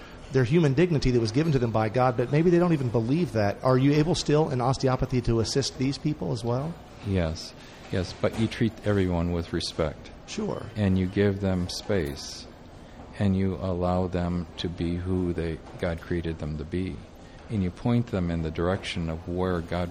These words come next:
Speaker 2: wanted them to be as a whole human be-, person. And so we, we, I try to talk to them and encourage them in being that whole human person. And then when they're ready to accept Jesus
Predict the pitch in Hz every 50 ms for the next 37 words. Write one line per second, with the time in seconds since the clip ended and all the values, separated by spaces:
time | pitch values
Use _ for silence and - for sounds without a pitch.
0 | 92 - 92 92 90 90 92 87 82 85 90 87 82 80 85 82 85 82 87 95
1 | 110 131 135 - - - - - - - - - - - 104 98 92 92 87 85
2 | 78 - - 98 95 95 95 90 - 87 87 87 87 87 87 - 87 90 - -
3 | - 101 90 85 - - 69 67 - - - - - - - - - - - -
4 | 95 92 - - 95 92 90 87 - - - - - 110 95 85 85 - - -
5 | 95 92 95 98 95 92 - - - - - - - - - 95 85 80 78 -
6 | - 127 135 135 - - - - - 104 95 92 87 87 87 82 - 90 85 82
7 | 85 82 82 - - - 107 107 98 90 - - 82 85 82 82 80 80 - 85
8 | 85 87 85 82 82 80 76 - - 95 92 90 90 87 85 - 82 78 78 76
9 | 78 - - 92 87 82 - - 69 69 67 - - - - - - - - -
10 | - - 92 87 87 90 95 98 101 98 92 92 87 90 85 82 82 85 85 82
11 | 82 80 - - 92 85 80 78 - - - - 90 82 - - - - - -
12 | - - - - - 95 92 90 90 - 101 98 98 95 - - -